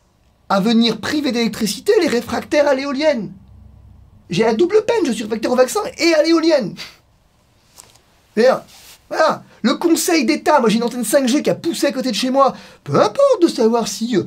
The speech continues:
fondamentalement, c'est, euh, bien, mal. Je considère qu'il y a plein de normes d'urbanisme qui ont été violées. Mais peu importe, je n'ai même plus le droit d'agir. Le Conseil d'État va fermer la porte de l'action. On considère que les riverains d'une antenne cinq G ne sont plus recevables à agir.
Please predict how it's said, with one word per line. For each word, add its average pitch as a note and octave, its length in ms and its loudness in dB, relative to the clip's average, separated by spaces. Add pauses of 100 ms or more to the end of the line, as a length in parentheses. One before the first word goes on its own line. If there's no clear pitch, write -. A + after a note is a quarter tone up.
(180)
fondamentalement, G3 920 2
c'est, F3+ 260 2
euh, E3+ 140 2 (220)
bien, F#3+ 320 2
mal. E3+ 440 2 (160)
Je - 80 -20
considère F3 300 -2
qu'il F#3+ 60 -2
y - 20 -4
a F3 40 -2
plein F#3+ 100 0
de F#3+ 40 -8
normes F#3+ 140 0
d'urbanisme E3+ 420 0
qui C#3+ 80 -10
ont D#3 40 -6
été E3+ 160 0
violées. F#3 340 0 (220)
Mais A#2+ 80 -14
peu F#3+ 180 2
importe, A#4 400 -2 (220)
je F4 80 -2
n'ai F#4 240 -2
même F#4 200 -4
plus G4+ 180 2
le E4+ 80 2
droit D#4+ 220 2
d'agir. E4+ 640 2 (300)
Le A3+ 80 -4
Conseil C#4+ 320 0
d'État E4+ 180 2
va D4 120 2
fermer F#4+ 360 -4
la E4 120 0
porte F4 260 -4
de F4 60 2
l'action. F#4 340 -2 (460)
On G3+ 60 -6
considère D#4+ 300 -4
que D4+ 80 -2
les A#3 100 -2
riverains F4 460 -2
d'une D#4 140 -2
antenne C#4+ 220 -2
cinq C4+ 260 0
G C#4+ 140 0 (440)
ne C4 120 -2
sont E4+ 160 -4
plus F4+ 160 -4
recevables D#4 460 0
à C#4+ 80 0
agir. E4 520 0